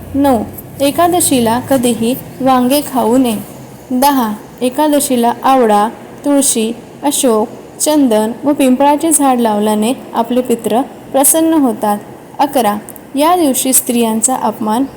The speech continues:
कधीही करू नये, कारण श्रीहरी विष्णू यांना सर्वात प्रिय म्हणजे माता लक्ष्मी आहे. त्यामुळे या दिवशी आपल्या लक्ष्मीचा किंवा दुसऱ्यांच्या लक्ष्मीचा कधीही अपमान करू नये,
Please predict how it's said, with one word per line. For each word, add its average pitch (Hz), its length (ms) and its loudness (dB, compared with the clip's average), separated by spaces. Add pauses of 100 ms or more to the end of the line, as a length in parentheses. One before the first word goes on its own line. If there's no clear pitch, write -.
कधीही 254 340 0
करू 240 300 0
नये, 262 180 0 (360)
कारण 269 200 2
श्रीहरी 339 540 2
विष्णू 233 320 0
यांना 208 360 -2 (300)
सर्वात 294 480 2 (260)
प्रिय 240 380 2 (360)
म्हणजे 269 300 4
माता 254 340 4
लक्ष्मी 262 440 0
आहे. 233 280 0 (360)
त्यामुळे 220 420 2 (280)
या 285 220 4
दिवशी 254 480 2 (120)
आपल्या 240 260 0
लक्ष्मीचा 247 600 0 (220)
किंवा 339 160 2
दुसऱ्यांच्या 294 560 2
लक्ष्मीचा 233 600 -2 (120)
कधीही 247 340 0
अपमान 226 420 -2
करू 240 360 -2
नये, 240 180 0